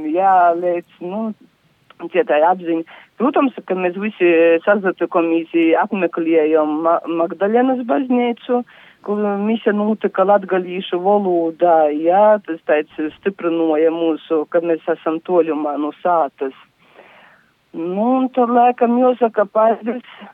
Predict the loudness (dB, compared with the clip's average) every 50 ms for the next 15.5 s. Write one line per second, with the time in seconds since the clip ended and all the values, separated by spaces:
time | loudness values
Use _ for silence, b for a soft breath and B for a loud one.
0 | _ _ -6 -2 0 0 0 0 0 0 2 2 2 2 -2 -2 -2 -2 -2 -2
1 | 0 0 -2 -2 -2 -2 -2 -2 -2 0 -2 -2 -2 -2 -4 -2 -2 -2 0 -2
2 | 0 -2 -2 -2 -2 -4 -4 -2 0 0 0 0 2 0 0 2 2 -2 -2 -2
3 | 0 0 0 2 0 2 0 2 2 2 2 0 0 -2 -4 -4 -2 0 0 2
4 | 2 0 0 0 0 2 2 0 -2 b b b b b b b b b _ _
5 | -6 -4 -2 -2 -2 -2 -2 -2 -2 -4 -4 -4 -4 -4 -4 -4 -2 0 0 2
6 | 2 0 -2 -2 0 0 0 0 0 0 0 0 -2 -4 -10 -8 -2 -2 0 0
7 | 2 2 2 2 0 -2 -6 -6 0 2 2 2 2 0 -2 -4 -4 -4 -4 -2
8 | 0 2 4 4 4 4 4 2 0 0 _ 0 0 2 0 -2 -4 -6 -12 _
9 | _ _ _ -2 -2 -2 0 0 0 0 0 0 0 -2 -2 -2 0 0 -2 0
10 | 0 0 0 -2 -2 -2 -6 -10 _ _ _ _ _ _ _ _ _ b b b
11 | b b b b b b _ _ -10 -4 -4 -2 0 -2 -2 -2 -4 -6 -6 -8
12 | -10 -2 -2 -2 -2 0 -2 -2 -2 -2 -2 -2 -4 -2 -2 -4 -4 -4 -4 -2
13 | -2 0 2 2 0 0 -2 -6 -10 _ -2 0 0 0 -2 -8 -8 -2 -2 -2
14 | 0 0 -2 -2 -2 -4 -6 -6 0 2 4 4 4 4 2 2 2 2 2 -2
15 | -4 -2 0 2 4 4 2 2 0 -4